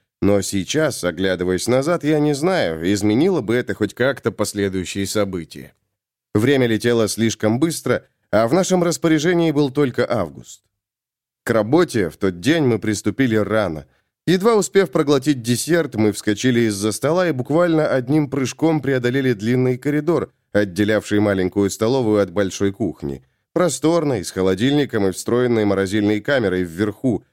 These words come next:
с подключёнными к газовому баллону духовкой и варочной панелью, с изобилием жёлтого мрамора – с двумя стульями, с плетёными сиденьями и деревянными спинками, и загнанным в самый угол столом, над которым вот уже много лет висел один и тот же календарь.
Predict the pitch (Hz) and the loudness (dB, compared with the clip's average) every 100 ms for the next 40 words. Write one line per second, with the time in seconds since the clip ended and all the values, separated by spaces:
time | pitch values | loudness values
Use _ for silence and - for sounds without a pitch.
0 | _ - 180 175 180 175 196 190 185 175 | _ -4 -2 0 -2 2 2 4 4 2
1 | 120 98 139 127 127 127 120 117 113 139 | -2 0 0 2 2 2 2 2 2 2
2 | 143 123 101 - 139 127 107 98 110 110 | 0 0 0 2 0 2 0 2 2 0
3 | - 101 95 95 95 123 110 92 - _ | -2 -2 -2 -2 0 0 0 -2 -6 _
4 | _ - 147 156 180 175 165 143 165 151 | _ -2 0 2 2 2 2 0 0 0
5 | 135 123 107 120 123 104 98 - _ - | 2 2 2 2 2 0 0 -4 _ -6
6 | 98 113 107 98 - 123 127 110 92 - | 0 2 2 0 -2 0 2 2 0 -2
7 | 95 92 98 92 90 101 101 135 135 127 | -4 0 0 0 -2 -2 0 0 2 0
8 | 117 117 110 110 101 104 101 101 101 - | 0 0 0 0 2 0 2 0 -2 0
9 | 147 151 127 131 113 - _ - 151 170 | 2 2 2 0 0 -6 _ 0 2 2
10 | 156 165 156 147 127 143 131 127 120 113 | 2 2 4 2 0 0 2 2 2 0
11 | 98 - 123 127 110 80 - _ 98 98 | 0 -2 -2 0 0 -2 -8 _ -2 0
12 | 95 104 113 101 92 92 90 92 92 90 | -2 0 0 0 -2 -4 -2 0 0 0
13 | 90 139 139 101 92 98 92 87 101 95 | -2 -2 -2 -2 0 0 0 0 -2 -2
14 | 90 80 87 - 95 110 107 73 | -4 -4 -6 -2 0 0 -2 -6